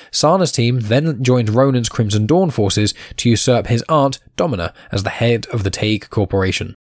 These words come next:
However, Sana betrayed Ronan and extracted a confession of his misdeeds in exchange for Domina erasing her crew's debt. Freed from the Tagues,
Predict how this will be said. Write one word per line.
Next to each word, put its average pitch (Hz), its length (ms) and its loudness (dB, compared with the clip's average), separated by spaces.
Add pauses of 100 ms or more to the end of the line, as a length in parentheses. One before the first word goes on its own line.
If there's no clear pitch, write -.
(200)
However, 101 420 0 (220)
Sana 185 280 2
betrayed 165 400 0
Ronan 107 340 0 (100)
and 123 120 -2
extracted 110 420 -2
a 107 40 0
confession 131 580 -2
of 165 140 0
his 135 120 -2
misdeeds 104 520 -2 (180)
in 120 100 -2
exchange 147 500 -2
for 127 100 -2
Domina 151 420 0
erasing 110 460 -2
her 98 120 -4
crew's 110 340 0
debt. - 320 -4 (280)
Freed 151 340 0
from 185 120 -2
the 185 80 2
Tagues, 120 420 0